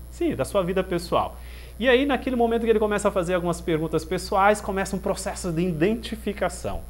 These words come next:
De repente, ele torce para o mesmo time que você torce. Sim. De repente, ele mora no mesmo bairro que você mora.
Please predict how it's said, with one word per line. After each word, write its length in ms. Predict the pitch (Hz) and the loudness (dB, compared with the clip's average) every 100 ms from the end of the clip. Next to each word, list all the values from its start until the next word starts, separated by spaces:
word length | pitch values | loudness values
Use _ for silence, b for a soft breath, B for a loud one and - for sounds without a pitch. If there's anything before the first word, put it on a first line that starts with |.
| B B B | B B B
De 120 | 170 | 2
repente, 420 | 202 196 247 269 | 4 4 2 4
ele 120 | 226 | 2
torce 540 | - - 196 240 - - | 0 2 4 4 2 -4
para 240 | - 196 | 0 2
o 60 | 180 | 2
mesmo 460 | 156 202 262 254 | 6 8 8 6
time 300 | - 208 220 | 0 0 0
que 100 | 220 | 0
você 240 | 208 202 220 | -2 -2 -2
torce. 460 | - 98 - - - - - - - | -4 -6 -8 -12 -14 -16 -16 -16 -16
Sim. 400 | - 131 135 87 - - B B B | -6 -2 -2 -4 -12 -16 B B B
De 140 | 180 | 4
repente, 500 | 233 208 220 254 233 | 6 4 4 2 4
ele 140 | 233 185 | 2 4
mora 520 | 143 139 147 175 220 | 2 6 10 10 8
no 140 | 202 | 4
mesmo 640 | 180 175 185 226 240 247 | 2 2 8 8 8 2
bairro 460 | 143 107 123 143 139 | 0 4 4 4 2
que 120 | 139 | -2
você 320 | 123 120 - | -2 -4 -2
mora. 440 | 156 131 110 92 | -2 -2 -2 -4